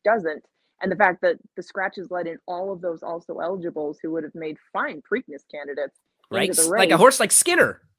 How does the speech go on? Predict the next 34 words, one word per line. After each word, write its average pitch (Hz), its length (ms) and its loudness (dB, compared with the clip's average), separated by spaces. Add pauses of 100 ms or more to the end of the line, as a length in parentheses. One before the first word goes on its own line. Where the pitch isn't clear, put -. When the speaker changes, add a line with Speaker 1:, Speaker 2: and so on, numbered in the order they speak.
(180)
Speaker 2:
in 170 100 0
this 160 180 2
race. - 280 2
Speaker 1:
<laughs> - 100 4 (340)
Speaker 2:
He 254 160 0
would 311 120 2
have 247 100 2
been, 254 320 -2 (100)
like, 190 220 -2
a 175 60 -2
logical 185 580 0
live 165 300 -2
horse 175 320 -4
if 131 100 -8
he 147 260 -6 (220)
not, 156 160 -2
had 147 160 -2
not 143 220 -2 (400)
gotten 131 240 -6
hurt, 160 340 0
had 131 140 -6
not, 123 260 -4
you 120 80 -14
know, 107 160 -10
scratched - 420 -6
in. 170 220 -4 (220)
Some 156 180 0
of 151 40 2
the 147 100 2
also 139 260 -2
Speaker 1:
Right. 139 60 -4
Speaker 2:
eligibles, 139 360 -2
Cyclone 139 440 -2
Mischief, 151 440 -2